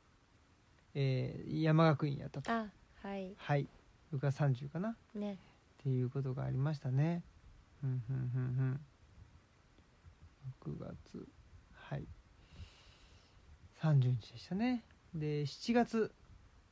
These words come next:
Speaker 1: 七月は何してたんでしょうね。なんかそんなに、まあ、あれですね。あ、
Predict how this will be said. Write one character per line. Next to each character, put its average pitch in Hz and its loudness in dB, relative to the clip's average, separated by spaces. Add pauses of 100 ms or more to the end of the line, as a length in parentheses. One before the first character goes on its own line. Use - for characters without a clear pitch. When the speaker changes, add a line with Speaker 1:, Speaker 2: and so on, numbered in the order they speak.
(1600)
Speaker 1:
七 170 -6
月 190 -4
は 170 0
何 180 2
し 214 -10
て - -20
た 180 0
ん 143 2
で 127 0
し 123 -6
ょ 135 -4
う 127 -2
ね。 127 2 (1300)
な 285 -8
ん - -12
か 196 -12
そ 233 -6
ん 269 -2
な 277 -2
に、 262 -2
ま 214 2 (400)
あ、 165 0
あ 170 2
れ 185 0
で 196 -4
す - -16
ね。 135 0
あ、 151 0